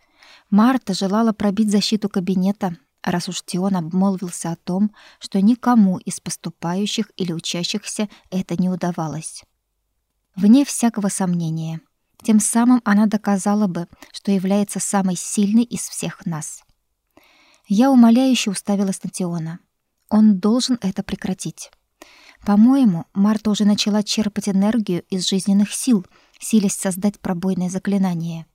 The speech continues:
А это не просто опасно, а смертельно опасно.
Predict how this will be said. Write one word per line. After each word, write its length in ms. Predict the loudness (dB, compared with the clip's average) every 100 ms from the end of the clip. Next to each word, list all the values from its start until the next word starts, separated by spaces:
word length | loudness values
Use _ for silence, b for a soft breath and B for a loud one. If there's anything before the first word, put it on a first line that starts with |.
| _ _ -4
А 60 | -2
это 260 | -2 0
не 100 | 0
просто 380 | 0 -2 -2 -6
опасно, 500 | -6 -8 -8 -12 -16 _ _ _
а 100 | -8
смертельно 640 | 2 2 2 -2 0 2 0
опасно. 500 | -2 -4 -4 -10